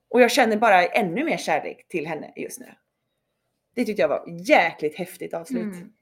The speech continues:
Speaker 2: Tydlighet är ju så härligt.
Speaker 1: Ja,
Speaker 2: Det är
Speaker 1: och det var
Speaker 2: så
Speaker 1: så
Speaker 2: fint.
Speaker 1: Och bara så här, energin som exploderade i min kropp när det blev så tydligt var som att,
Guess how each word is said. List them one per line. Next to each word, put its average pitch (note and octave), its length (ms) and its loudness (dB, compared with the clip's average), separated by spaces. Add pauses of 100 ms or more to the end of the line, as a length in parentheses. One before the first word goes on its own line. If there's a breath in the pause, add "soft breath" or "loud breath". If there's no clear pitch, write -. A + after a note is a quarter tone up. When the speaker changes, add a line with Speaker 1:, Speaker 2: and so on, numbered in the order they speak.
(140)
Speaker 2:
Tydlighet G#3 800 -2
är F#3+ 260 -6
ju F#3+ 380 -6
så F#3 500 -4
härligt. F#3 360 0
Speaker 1:
Ja, E4 140 8 (220)
Speaker 2:
Det A#3 220 -4
är G#3 40 -4
Speaker 1:
och A#3 80 -6
det D#4+ 120 4
var D4 80 2
Speaker 2:
så C#4+ 60 2
Speaker 1:
så C4 260 -2
Speaker 2:
fint. D4 640 -8
Speaker 1:
Och B3 120 0
bara C#4 140 8
så C4 100 2
här, - 80 2
energin C#4 720 -2
som B3+ 160 -4
exploderade G#3+ 640 0
i G3+ 40 -2
min F3+ 140 -2
kropp - 400 -4
när A3 200 2
det F3+ 100 0
blev F#3 180 0
så F3 200 -6
tydligt A#3+ 600 -4
var C#4+ 80 2
som B3 140 -2
att, A#3+ 140 -6